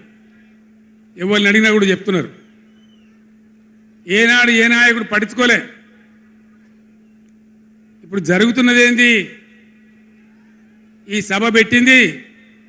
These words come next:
కొంతమంది సన్నాసులు, తెలివి లేక వాళ్లకు వ్యతిరేకమని అనుకుంటున్నారు. నేను ఒక్కటే మాటలో జరగవలసింది చెప్తా.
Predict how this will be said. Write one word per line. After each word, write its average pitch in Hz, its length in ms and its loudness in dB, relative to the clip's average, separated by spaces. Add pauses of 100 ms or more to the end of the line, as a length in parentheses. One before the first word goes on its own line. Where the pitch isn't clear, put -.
(640)
కొంతమంది 226 420 0
సన్నాసులు, 233 640 0
తెలివి 226 300 0
లేక 240 540 2 (2750)
వాళ్లకు 220 580 0
వ్యతిరేకమని 226 540 0
అనుకుంటున్నారు. 196 540 -2 (2000)
నేను 185 140 -4
ఒక్కటే 233 280 0
మాటలో 240 360 2
జరగవలసింది 208 640 -2
చెప్తా. 175 360 -6